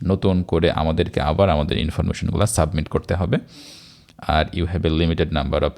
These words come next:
attempts।" মানে আমরা বারবার কিন্তু এটা সাবমিট করতে পারবো না যদি ভুল ইনফরমেশন দিয়ে থাকি আর কি, হ্যাঁ? তো যেহেতু আম-, আমরা সমস্ত ইনফরমেশন ঠিকঠাক মতো করে সাবমিট দিয়েছি, কোনো সমস্যা নাই। এখন আমরা এখান থেকে got it, এখানে just ক্লিক করে দিচ্ছি।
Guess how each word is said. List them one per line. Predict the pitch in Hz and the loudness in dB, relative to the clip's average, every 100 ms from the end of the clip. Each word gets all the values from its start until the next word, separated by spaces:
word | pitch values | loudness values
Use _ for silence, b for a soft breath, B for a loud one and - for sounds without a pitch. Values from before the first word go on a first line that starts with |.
| - | -6
attempts।" | 73 - - - - - | -6 -6 -8 -8 -8 -4
মানে | 78 | -2
আমরা | 80 82 - | 0 -2 -4
বারবার | 87 82 82 80 | 0 2 2 0
কিন্তু | 80 80 | -2 -4
এটা | 76 - | -4 -4
সাবমিট | - - - | -6 -6 -6
করতে | - 90 | -4 -4
পারবো | 82 78 82 | -2 0 2
না | 107 | 2
যদি | 82 85 | 2 0
ভুল | 82 80 76 | 0 -2 -4
ইনফরমেশন | - - - - - | -6 -8 -8 -8 -6
দিয়ে | - 69 | -6 -6
থাকি | - - - | -8 -10 -8
আর | |
কি, | 92 | -4
হ্যাঁ? | 151 127 | -2 0
তো | 120 | 0
যেহেতু | 143 165 | 0 0
আম-, | - 92 | 0 0
আমরা | - 92 | 0 0
সমস্ত | - 87 80 | 0 -2 -2
ইনফরমেশন | 85 85 87 104 | -2 -2 0 0
ঠিকঠাক | 95 - - - | -2 -2 -4 0
মতো | 90 | 0
করে | 85 | 2
সাবমিট | 98 - - 82 | 2 0 0 2
দিয়েছি, | 98 95 - - B B B B - | 2 2 0 -2 B B B B -8
কোনো | 82 | -6
সমস্যা | - 82 - - | -2 -4 -2 -4
নাই। | 147 - | -2 -4
এখন | - | -4
আমরা | - - - - | -4 -2 -4 -6
এখান | 80 82 | -8 -6
থেকে | - 82 180 - | -4 -2 -2 -2
got | 87 78 64 | -4 -2 -2
it, | - - - - | -4 -8 -10 -4
এখানে | 78 78 82 | -2 0 0
just | 104 - - | 2 0 -4
ক্লিক | - 76 | -2 -2
করে | - 65 | -2 -4
দিচ্ছি। | - - | -4 -6